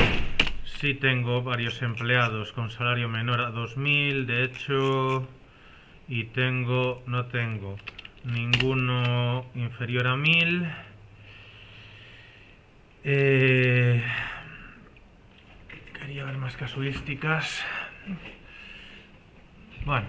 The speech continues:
vamos a inventar, me las voy a inventar, a ver si me, a ver si consigo que quede algo verosímil. Podríamos hacer, supongamos, en una, una función que dentro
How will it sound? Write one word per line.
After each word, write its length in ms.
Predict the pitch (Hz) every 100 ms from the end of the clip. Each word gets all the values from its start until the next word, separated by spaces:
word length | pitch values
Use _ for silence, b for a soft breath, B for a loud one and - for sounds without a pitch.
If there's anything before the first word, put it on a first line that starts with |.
| 135
vamos 280 | 143 135
a 40 | 139
inventar, 420 | 123 120 123 117
me 300 | 117 120 127
las 120 | 127
voy 140 | 123 131
a 40 |
inventar, 380 | 117 110 107 101
a 60 |
ver 80 | 113
si 140 | 123 127
me, 120 | 117 -
a 40 |
ver 120 | 123 123
si 80 |
consigo 280 | 120 113 117
que 120 | 104
quede 140 | 104 104
algo 160 | 101
verosímil. 440 | 95 98 104 92 87 B B B B B B B B B B 127
Podríamos 540 | 135 143 175 196 180 147
hacer, 440 | 127 - 113 98 - - - - - - - - - - - -
supongamos, 840 | - 123 117 117 117 101 95 -
en 160 | 127
una, 240 | 147 156 156
una 180 | 160 160
función 580 | 156 143 127 156 156 135
que 300 | 123 98 85 - B B -
dentro 600 | 123 156 160 156 156